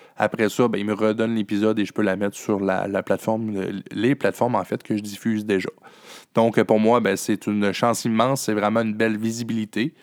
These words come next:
Et eux, ben, là-dedans, sûrement, peut-être, auront-ils de nouveaux visiteurs. Qui sait, quelques jeunes, euh, milléniaux qui aimeraient, euh, <laughs> écouter mon podcast, euh, en primeur cette semaine-là, ben, pourront se rendre sur leur plateforme. Et là, je dis jeunes milléniaux, mais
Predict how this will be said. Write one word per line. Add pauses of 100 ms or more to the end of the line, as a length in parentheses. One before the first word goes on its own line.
(460)
Et
eux,
ben,
là-dedans,
sûrement,
peut-être,
auront-ils
de
nouveaux
visiteurs.
Qui
sait, (540)
quelques
jeunes,
euh, (320)
milléniaux
qui
aimeraient, (180)
euh,
<laughs>
écouter
mon
podcast,
euh, (540)
en
primeur
cette
semaine-là,
ben,
pourront
se
rendre
sur
leur
plateforme.
Et (460)
là,
je
dis
jeunes
milléniaux,
mais